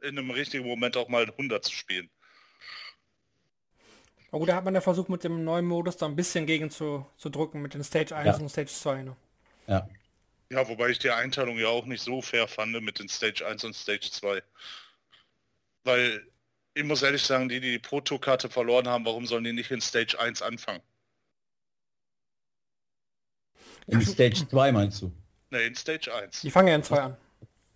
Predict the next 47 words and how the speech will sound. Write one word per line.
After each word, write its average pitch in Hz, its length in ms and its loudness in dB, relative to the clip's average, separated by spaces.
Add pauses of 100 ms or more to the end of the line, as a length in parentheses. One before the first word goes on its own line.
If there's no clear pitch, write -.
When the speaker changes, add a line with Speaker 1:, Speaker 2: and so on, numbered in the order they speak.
Speaker 1:
Die 117 60 -8
fangen 120 200 -2
ja 123 80 4
in 131 60 0
zwei 127 260 2
an. 135 180 -2 (640)
Aber 120 200 2
warum 131 220 2
sollen 135 200 0
die 143 80 -2
nicht 160 180 -2
in 151 100 0
Stage 135 340 2
eins 156 180 0
anfangen? 101 340 -10 (1080)
Warum 139 220 2
sollen 143 180 2
die 147 100 -2
nicht 147 200 -4
auch 170 200 2
wieder 127 180 0
von 127 200 -6
vorne 131 420 2
anfangen? 113 320 -6
Die 117 100 0
haben 131 140 -2
gerade 123 240 0
ihre 123 240 -4
Tourkarte 127 540 0
verloren. 131 720 -2 (520)
Speaker 3:
Mhm. 73 380 -6 (1300)
Speaker 1:
Das 123 160 0
heißt, 131 260 6
sie 139 120 4
haben 139 200 0
auf 135 160 0
den 127 160 -4
Stand, 143 760 0
die 127 60 -6
sind 139 320 -6
auf 123 160 -2
den 117 160 -8
Stand 135 400 2
von 156 180 -4
jedem 151 220 0
anderen 143 300 -2
auch. 120 440 0